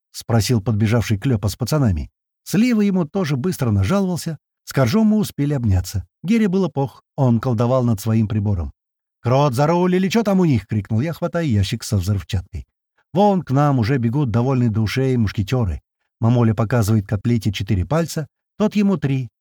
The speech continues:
Походу, опять меряются, кто сколько убил. Странно, что они не жрут ничего.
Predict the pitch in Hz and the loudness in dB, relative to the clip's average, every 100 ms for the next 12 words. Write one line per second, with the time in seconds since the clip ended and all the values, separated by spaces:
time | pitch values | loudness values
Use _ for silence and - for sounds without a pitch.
0 | - 180 202 202 190 160 170 170 165 - | -6 -4 0 0 0 0 0 2 0 -4
1 | 151 165 127 104 120 - 143 - 156 110 | -2 2 2 0 -2 -2 -4 -2 -2 0
2 | 160 135 90 71 _ - 151 160 170 175 | 0 0 -2 -4 _ -6 -2 0 0 -2
3 | 117 185 175 175 190 156 175 117 110 98 | -2 -2 0 0 0 0 0 -2 -2 -2
4 | 110 80 | -2 -2